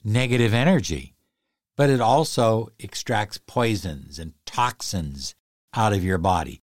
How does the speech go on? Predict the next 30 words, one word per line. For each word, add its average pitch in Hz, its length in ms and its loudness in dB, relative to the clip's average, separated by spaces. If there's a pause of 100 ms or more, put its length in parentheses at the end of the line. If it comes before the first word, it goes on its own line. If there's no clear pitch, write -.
(180)
So 147 160 2
it's 135 120 -2
not 202 240 2
only 233 200 2
good 147 380 0
for 160 140 0
your 120 240 2
body, 90 920 -2 (540)
it's 143 260 -4
good 139 500 2
for 135 400 2
your 127 300 0 (100)
energy 131 600 0
field. 95 500 0 (500)
And 143 160 -2
I'm 185 160 2
telling 170 360 4
you, 85 120 -4
if 120 220 -8
you 151 80 2
use 165 480 2
this 160 240 2
stuff - 460 0
regularly, 117 800 2 (240)
you're 135 120 2
not 185 140 4
only 175 200 6
gonna 127 160 2
feel 202 640 2
better, 113 460 2